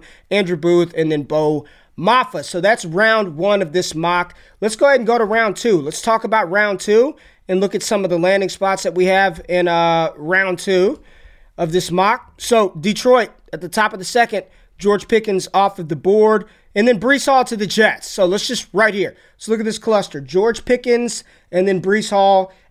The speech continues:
as, uh, R B one to the Jets off of the board. Rest in peace, Michael Carter. It's Breece Hall time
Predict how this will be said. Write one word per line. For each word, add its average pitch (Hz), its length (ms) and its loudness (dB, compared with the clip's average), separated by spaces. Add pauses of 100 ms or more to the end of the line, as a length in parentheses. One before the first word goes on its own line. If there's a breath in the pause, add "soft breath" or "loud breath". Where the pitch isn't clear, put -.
as, 180 240 0
uh, 170 260 2
R 190 140 2
B 185 140 -2
one 170 420 0 (220 soft breath)
to 214 100 -2
the 170 100 0
Jets 185 480 -2
off 185 260 2
of 156 120 -10
the 151 80 -10
board. 196 520 2 (280 soft breath)
Rest 190 320 2
in 180 120 -2
peace, 202 320 -2
Michael 185 280 0
Carter. 226 480 4
It's 170 240 -4
Breece 180 360 -2
Hall 185 240 2
time 160 520 -2